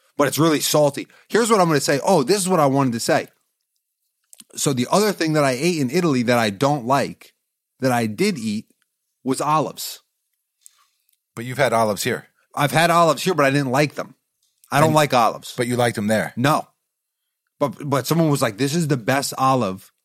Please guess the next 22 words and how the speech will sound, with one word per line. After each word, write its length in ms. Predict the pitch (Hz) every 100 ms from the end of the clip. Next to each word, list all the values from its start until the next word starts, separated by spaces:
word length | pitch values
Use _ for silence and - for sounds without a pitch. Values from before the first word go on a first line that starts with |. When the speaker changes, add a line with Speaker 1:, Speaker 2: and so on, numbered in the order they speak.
| _
Speaker 1:
I've 120 | 110
ever 180 | 127 120
had." 140 | 131 110
I 60 |
was 140 | 113 104
with 160 | 139
an 100 | 127
English 280 | 131 123 -
guy, 320 | 107 82 107 _ _ -
so 120 | 117
I'm 80 | 120
not 180 | 123 -
gonna 160 | 117
butcher 320 | 98 123 -
the 120 | 104 104
accent, 440 | 117 - 82 - _
okay? 200 | - 104
I'm 160 | 107 135
no 100 | 127
Dominic 400 | 127 123 113 101
West, 380 | 117 82 - 95
okay? 320 | 104 110